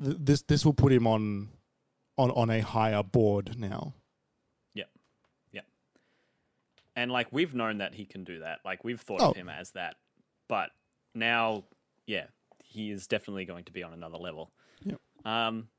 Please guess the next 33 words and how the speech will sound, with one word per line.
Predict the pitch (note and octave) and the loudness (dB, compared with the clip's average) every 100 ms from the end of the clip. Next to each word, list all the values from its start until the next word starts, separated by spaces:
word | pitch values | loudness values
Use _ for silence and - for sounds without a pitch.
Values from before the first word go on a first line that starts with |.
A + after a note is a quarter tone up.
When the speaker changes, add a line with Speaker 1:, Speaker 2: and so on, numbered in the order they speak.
| - | -4
Speaker 2:
"Upon | C3 G3 A#3 | 2 4 4
close, | - C#3+ C3 C3 - | 6 6 6 4 0
we | |
will | C3 C3 | 2 4
offer | B2+ B2+ | 4 4
as | A#2+ A2+ | 2 -2
many | B2+ D3+ F3+ | -2 -4 0
Activision | C#3 D#3+ F3 F3+ F#3 E3+ | 0 0 -4 -6 -4 -2
Blizzard | D3 D#3 | -2 0
games | D3 C#3+ C#3 | -2 -2 -4
as | B2 C#3+ | -6 -6
we | C#3 | -8
can | - D#3+ G2+ G2 | -4 -2 -2 -4
within | G#2 G#2 | -6 -4
Xbox | - C3+ - E3+ - | -4 -4 -2 -4 -2
Game | B2 G#2+ | -4 -2
Pass | A2 G#2+ - | 0 0 -2
and | A2 A2 - | -6 -8 -8
P | G2 | -10
C | F#2 F#2 | -10 -6
Game | G#2+ A2 | -6 -4
Pass, | F#2 D2+ - - _ | -6 -8 -10 -16 _
both | A#2+ A2 | -6 -4
new | D3 F#3+ | -6 -2
titles | C3 G#2 G#2 G2 | 0 0 -2 -6
and | B2+ B2+ | -6 -4
games | A#2+ C3+ D#3 | -4 -4 -6
coming | - A#2 A2+ | -6 -6 -6
from | A2 | -6
Activision | G2+ E3+ F#3 F3+ G3 C#3+ | -4 -4 -4 -6 -6 -6
Blizzard's | G#2+ A2+ - | -6 -6 -8
incredible | A#2 A#2 A2 F#2 F#2 | -8 -8 -6 -6 -8
catalog." | - A#2 G2+ E2 - | -4 -4 -4 -12 -18